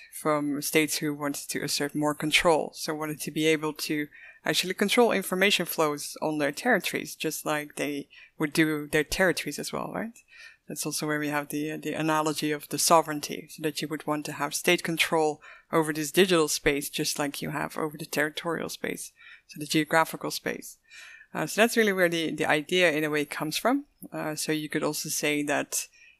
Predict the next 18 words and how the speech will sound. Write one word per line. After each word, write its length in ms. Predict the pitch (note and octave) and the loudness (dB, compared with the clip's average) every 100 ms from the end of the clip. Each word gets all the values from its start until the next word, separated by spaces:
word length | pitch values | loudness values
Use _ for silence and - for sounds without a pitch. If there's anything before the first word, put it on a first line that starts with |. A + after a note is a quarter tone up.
| - | -6
in 140 | D#3 | 0
that 140 | D#3+ | 4
respect, 440 | A3+ A#3 - D#3+ - | 6 4 2 0 -2
it's 160 | D3+ | -6
a 60 | D#3 | -4
little 220 | D#3 D3+ | -2 -2
bit 120 | D3 | -2
of 140 | B2+ - | -4 -4
a, 260 | C#3 - - | -4 -4 -8
of 140 | D#3+ | -8
a 40 | D#3 | -6
reaction. 720 | D3 D3 C#3+ - - B3 C#4 - - - - - _ | -4 0 2 4 4 6 4 0 -12 -16 -20 -20 _
Uh, 140 | D#3+ D#3 | -4 0
so 160 | - | 0
it's 120 | D3 | 0
a 320 | D#3 D3+ - D#3 | 0 0 0 -2
response. 680 | D#3 - - A3 A#3+ - - E3 | 2 4 6 6 6 2 -2 -2
Um, 420 | D#3+ D3+ D3+ D3+ | 0 0 0 -2